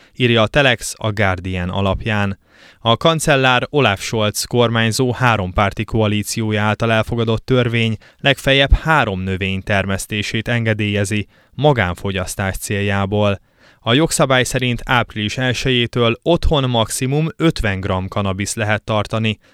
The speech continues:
míg nyilvános helyeken legfeljebb huszonöt gram lehet valakinél. A törvény csak tizennyolc éven felüliekre vonatkozik,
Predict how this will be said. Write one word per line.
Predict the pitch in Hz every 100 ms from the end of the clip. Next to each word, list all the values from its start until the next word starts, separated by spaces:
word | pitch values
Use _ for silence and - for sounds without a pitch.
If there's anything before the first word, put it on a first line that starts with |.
| _
míg | - 113
nyilvános | 117 160 156 139 117 -
helyeken | 113 107 - 104 104
legfeljebb | 143 135 - 117 123 135
huszonöt | - 170 165 110 95 90
gram | 98 95 95
lehet | 95 98
valakinél. | - 101 98 - 107 104 98 - _ _ _
A | _ 123
törvény | - 117 113 117 147 156
csak | 165 147
tizennyolc | - 175 127 104 107 104 -
éven | 117 113
felüliekre | 107 123 110 95 92 90 -
vonatkozik, | 98 107 98 - 113 113 107